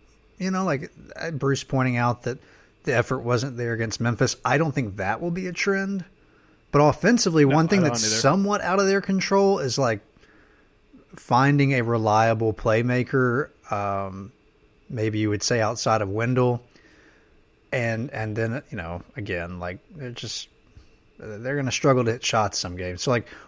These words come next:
Speaker 1: what things can they realistically change with some of their deficiencies. 'Cause I, again, I don't think they're gonna go away from this depth, heavy rotation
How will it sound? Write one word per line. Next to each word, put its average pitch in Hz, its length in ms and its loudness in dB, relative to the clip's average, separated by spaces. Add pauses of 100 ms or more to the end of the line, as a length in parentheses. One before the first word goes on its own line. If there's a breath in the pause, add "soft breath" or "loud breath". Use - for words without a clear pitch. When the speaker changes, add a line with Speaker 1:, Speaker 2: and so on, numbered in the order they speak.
Speaker 1:
what 160 320 2
things 156 360 2
can 131 300 2
they 120 120 2
realistically 110 840 0
change 104 760 -4 (1200 soft breath)
with 127 220 4
some 131 220 2
of 120 80 2
their 110 120 4
deficiencies. 107 640 -4
'Cause 135 180 4
I, 127 160 4 (120)
again, 127 260 0
I 110 100 0
don't 139 360 -2
think 127 180 -2
they're 110 100 2
gonna 107 200 -2
go 107 180 2
away 104 280 0
from 101 240 -4
this 92 180 -6
depth, 107 420 -2
heavy 107 320 0
rotation 101 1040 -4